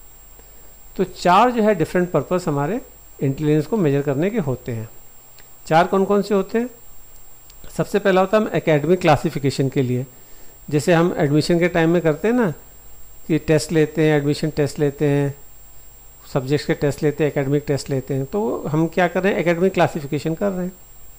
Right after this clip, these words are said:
दूसरा है occupational counseling के लिए, जैसे हमने हावर्ड Gardner की theory पढ़ी थी,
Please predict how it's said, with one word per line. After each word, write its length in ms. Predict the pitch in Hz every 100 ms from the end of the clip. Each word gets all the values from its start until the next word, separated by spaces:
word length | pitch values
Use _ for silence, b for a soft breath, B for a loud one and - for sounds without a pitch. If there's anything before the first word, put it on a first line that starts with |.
| - B B B B B B -
दूसरा 320 | 160 185 226
है 100 | 226
occupational 640 | - 151 - 185 175 202 185
counseling 480 | 160 143 - 151
के 120 | 135 139
लिए, 240 | 135 139 - - B B B B - - - - - - 147
जैसे 220 | 147 180
हमने 200 | 170 175
हावर्ड 320 | 143 147 160
Gardner 340 | 156 156 156
की 120 | 147 175
theory 300 | - 151 156
पढ़ी 220 | 151 143
थी, 280 | 151 139